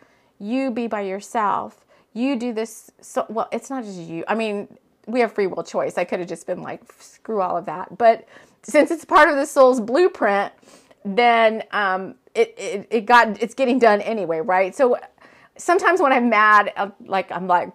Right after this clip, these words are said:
"Oh my God, why are you, why are you making me do this?" It's kinda like, they're not making us do anything, right? Because they're just helping us. They're just supporting us as we follow our soul's bru-,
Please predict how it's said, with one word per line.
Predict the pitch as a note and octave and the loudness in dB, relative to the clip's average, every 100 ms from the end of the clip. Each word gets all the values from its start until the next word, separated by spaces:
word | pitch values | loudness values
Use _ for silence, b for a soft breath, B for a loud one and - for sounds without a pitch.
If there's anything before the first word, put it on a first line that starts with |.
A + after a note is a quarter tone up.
| - | -2
"Oh | F4 | 0
my | D#4 C#4 | 2 0
God, | B3+ B3+ G3 A#3 | -2 -2 -4 -4
why | C4 | -2
are | F#4 G4 | 2 2
you, | F4+ C#4+ A#3+ | 0 -4 -8
why | A3 A#3+ A#3 - | -10 -14 -10 -2
are | |
you | G4+ | -2
making | G4 G4 | -2 -4
me | E4+ | -4
do | E4+ E4+ | -2 2
this?" | G#3 G#3+ | 2 0
It's | A#3+ | -8
kinda | - B3+ | -8 -2
like, | B3+ B3+ | -2 -4
they're | D4+ F#4 | -4 -2
not | G4+ F4+ - | 0 0 -2
making | A#3+ B3+ A#3 | -4 -2 -4
us | A#3+ | -6
do | G3+ | -8
anything, | B3 E4+ - F3+ | -6 -6 -8 -10
right? | F3+ G3+ A3+ - B B - | -4 -4 -4 -6 B B -10
Because | B3 B3 C4 A#3+ A#3 - _ _ _ _ | -10 -2 2 2 0 -4 _ _ _ _
they're | F#3+ C#4+ F4 | -6 -2 -2
just | D#4 F4+ - | 0 -2 -2
helping | - C4+ C#4 B3+ G#3 | 2 2 2 -4 -4
us. | F#3+ F#3+ G3 - - b b b - | -4 -2 -4 -6 -20 b b b -2
They're | C#4 | 0
just | F4 - | 0 -2
supporting | D4 - - B3 C4 A#3+ | -8 -8 -2 0 2 0
us | F#3+ F#3 G3+ - _ b b _ _ _ _ - | -2 -4 -8 -14 _ b b _ _ _ _ 4
as | A#3 A3+ | 6 6
we | G3 A3+ A#3 A3 G#3+ G#3 - _ _ _ | 2 -4 -4 -4 -4 -6 -10 _ _ _
follow | - - B3 A#3 A#3 A#3 - | -20 0 6 8 8 4 4
our | G3+ | -2
soul's | G#3 - G#3 G3+ | -2 -2 -2 -2
bru-, | - G3+ G3+ | -8 -8 -8